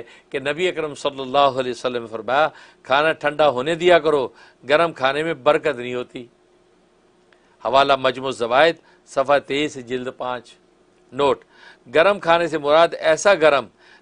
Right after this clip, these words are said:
ऐसा गर्म ना हो जो मुंह और हाथ को तकलीफ़ दे और जला दे।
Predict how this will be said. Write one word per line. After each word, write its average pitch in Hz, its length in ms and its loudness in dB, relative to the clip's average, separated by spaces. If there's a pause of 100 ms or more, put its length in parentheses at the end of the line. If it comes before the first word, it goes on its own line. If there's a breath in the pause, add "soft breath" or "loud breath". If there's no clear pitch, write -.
(120 soft breath)
ऐसा 160 420 2
गर्म 151 280 0
ना 135 200 -2
हो 165 300 0 (260 soft breath)
जो 151 160 2
मुंह 165 300 0
और 175 160 8
हाथ 135 220 4
को 202 200 -2
तकलीफ़ 185 460 -8
दे 123 200 -8 (240)
और 165 120 2
जला 170 340 6
दे। 139 220 -4